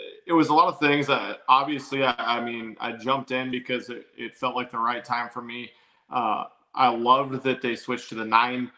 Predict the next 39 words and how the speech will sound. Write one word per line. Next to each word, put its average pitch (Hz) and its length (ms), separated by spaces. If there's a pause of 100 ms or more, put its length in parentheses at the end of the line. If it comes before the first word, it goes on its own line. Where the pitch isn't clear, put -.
(180)
tournament 127 440
schedule, 120 640 (140)
um, 104 400
because 113 720
I 117 180
have 110 380 (240)
no 131 160
familiarity 123 880
with 120 360 (260)
the 120 100
large 120 320
majority 120 340
of 113 60
lakes 117 540 (260)
ar-, 120 120 (140)
around 113 200
the 127 60
country, 127 440 (540)
um, 113 380
that 127 240
are 123 120
on 120 100
the 139 60
tournament 127 320
schedules. 123 540
And 120 200
so 123 280
for 123 160
me 127 220
to 127 100
go 123 160
fish 120 260
one 131 280
division 139 400
of 120 80
the 127 120
opens 123 500
and 123 120
have 123 240